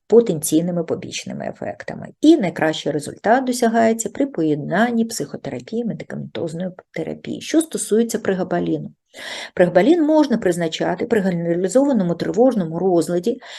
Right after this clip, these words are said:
е, на початку лікування в монотерапії, особливо якщо у пацієнта є порушення сну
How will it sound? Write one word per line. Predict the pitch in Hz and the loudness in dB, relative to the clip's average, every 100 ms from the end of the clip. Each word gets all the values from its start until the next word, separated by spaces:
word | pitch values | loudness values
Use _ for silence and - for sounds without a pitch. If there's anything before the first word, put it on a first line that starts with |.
| - - - - | -14 -12 -12 -2
е, | 202 196 185 | 4 4 4
на | 233 | 4
початку | 285 262 220 214 - | 2 2 2 2 2
лікування | 214 214 208 208 208 190 | 0 2 0 0 0 0
в | |
монотерапії, | 190 196 185 185 196 196 202 202 | 2 2 2 0 -2 -2 -2 0
особливо | 196 - 233 254 294 262 | 0 2 2 4 4 6
якщо | 247 240 - 247 | 4 2 0 0
у | |
пацієнта | 240 240 262 262 277 269 190 - - - | 0 -2 2 4 4 4 2 2 -12 -2
є | 208 233 | 4 6
порушення | 226 226 254 240 233 | 6 4 2 -2 0
сну | 226 - 196 190 | 0 0 2 0